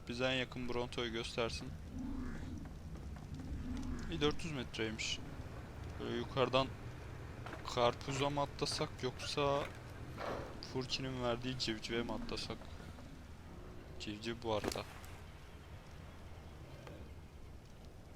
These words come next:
Aynen, civ-, <laughs> bak, içine de eşyalar doldurmuş. Terziyle V S attım. Bunların hepsini terziye kullandırıyordum. Bununla bir gidelim.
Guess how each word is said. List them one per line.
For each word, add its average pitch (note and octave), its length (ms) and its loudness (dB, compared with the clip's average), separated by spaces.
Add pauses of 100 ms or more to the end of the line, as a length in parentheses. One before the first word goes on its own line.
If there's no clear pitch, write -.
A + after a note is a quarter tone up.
(140)
Aynen, A2 220 0
civ-, - 180 -4 (160)
<laughs> C3 180 -2
bak, - 260 12
içine C3 320 8
de B2+ 100 8
eşyalar A#2+ 480 12
doldurmuş. A2+ 560 8 (160)
Terziyle A#2+ 500 8
V G#2 140 6
S - 160 4
attım. C3+ 320 2
Bunların A#2 280 0
hepsini A#2 300 -2
terziye A2 440 2
kullandırıyordum. G#2 640 -2 (3000)
Bununla E3+ 240 4
bir E3 60 -2
gidelim. D#3+ 340 6